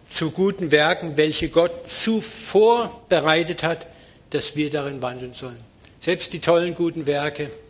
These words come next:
die Begegnung mit anderen Menschen, die, wo wir anderen Menschen helfen, all das hat er vorbereitet. Ist es nicht herrlich?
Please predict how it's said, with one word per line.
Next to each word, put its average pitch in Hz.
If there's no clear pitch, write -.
die 147
Begegnung 156
mit 143
anderen 143
Menschen, 135
die, 139
wo 139
wir 156
anderen 151
Menschen 147
helfen, 156
all 170
das 170
hat 160
er 190
vorbereitet. 170
Ist -
es 151
nicht -
herrlich? 143